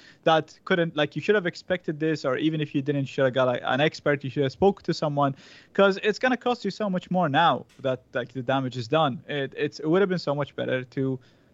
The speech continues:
to do it. And it's one of these things, like, let's say you do go ahead and implement the best security measures, which will cost you, let's say, X amount of money, and you never get hacked. You're gonna think, "Oh, did I just waste that money?" 'Cause you never, you know, you ne-,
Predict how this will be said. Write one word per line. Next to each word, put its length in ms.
to 100
do 200
it. 100
And 120
it's 120
one 120
of 80
these 220
things, 320
like, 180
let's 200
say 460
you 220
do 280
go 200
ahead 260
and 120
implement 400
the 60
best 240
security 440
measures, 440
which 180
will 120
cost 340
you, 100
let's 180
say, 500
X 200
amount 280
of 40
money, 260
and 140
you 80
never 260
get 160
hacked. 400
You're 140
gonna 200
think, 340
"Oh, 360
did 140
I 120
just 220
waste 220
that 120
money?" 240
'Cause 240
you 60
never, 320
you 80
know, 160
you 120
ne-, 100